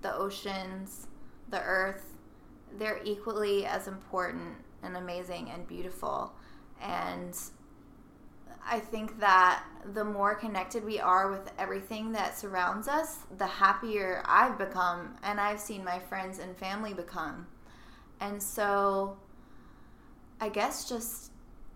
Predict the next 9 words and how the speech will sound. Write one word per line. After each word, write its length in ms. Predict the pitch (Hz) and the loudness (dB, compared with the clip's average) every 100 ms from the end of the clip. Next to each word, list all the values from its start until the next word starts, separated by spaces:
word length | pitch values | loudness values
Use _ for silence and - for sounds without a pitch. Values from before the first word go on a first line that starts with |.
| - - - - - - - - | -14 -14 -14 -18 -20 -20 -20 -12
we're 260 | 202 240 | -2 0
not 440 | 226 208 254 - - - | 6 8 8 6 -2 -8
the 80 | 233 | -6
top 320 | 220 226 233 | 0 4 4
of 220 | 233 214 196 | 4 -6 -4
the, 400 | 202 190 180 - | 0 2 0 -2
the 80 | - | -4
hierarchy 880 | 202 226 254 294 196 180 - 139 - | 2 6 6 6 2 0 -6 -8 -6
of, 400 | - 202 202 - | -2 -2 -4 -12